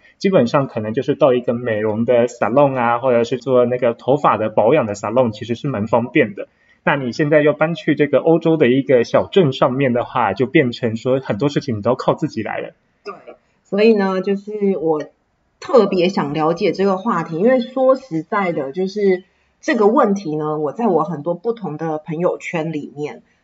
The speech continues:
Speaker 2: 都有提出来问过，只要是女性朋友，男性朋友因为我不好意思问就没有问过，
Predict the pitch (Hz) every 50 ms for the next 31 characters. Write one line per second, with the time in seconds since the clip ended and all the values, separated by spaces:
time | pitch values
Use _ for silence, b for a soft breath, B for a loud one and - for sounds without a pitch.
0 | _ _ _ - 208 202 196 196 196 180 135 117 - - - - 131 139 - -
1 | 165 160 156 135 110 82 127 156 185 185 156 147 - 170 151 131 113 - - _
2 | _ - - 165 180 190 196 202 220 208 190 160 139 123 120 - 214 196 160 147
3 | - 151 - - 139 139 110 - b b b b b b _ - 170 180 196 247
4 | 247 220 202 185 180 185 208 190 - - 185 147 123 151 175 170 - - 160 160
5 | 160 156 156 165 160 143 143 151 - 156 175 165 - -